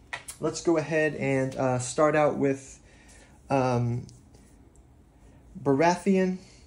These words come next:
raid orders. We're gonna start with Bara-, raid orders, no, no raid orders. There's a raid order for Lannister, again,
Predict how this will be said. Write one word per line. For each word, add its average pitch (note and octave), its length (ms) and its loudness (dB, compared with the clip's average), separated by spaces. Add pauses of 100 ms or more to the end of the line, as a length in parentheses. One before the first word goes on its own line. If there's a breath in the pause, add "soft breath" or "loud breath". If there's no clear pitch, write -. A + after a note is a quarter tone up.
(120 loud breath)
raid D#3+ 260 2
orders. F#3 380 2
We're C#3 60 -10
gonna C#3+ 120 -4
start C#3 220 -4
with B2 200 -10
Bara-, C#3 360 -2
raid D#3+ 220 0
orders, F3 280 0
no, D#3+ 260 -4
no D#3+ 180 -2
raid D#3+ 200 -4
orders. D#3 460 -6 (480 soft breath)
There's D3 180 -2
a C#3 300 -2
raid E3 280 2
order D#3 360 0
for C3+ 460 -2
Lannister, E3+ 800 -2 (580 soft breath)
again, C#3 680 0